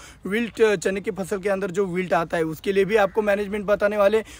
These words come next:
उसी के साथ साथ फुटाव के लिए भी आपको, अ,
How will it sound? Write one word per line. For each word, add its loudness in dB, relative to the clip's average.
उसी -6
के -2
साथ 0
साथ -2
फुटाव 0
के -2
लिए 4
भी 0
आपको, 4
अ, 0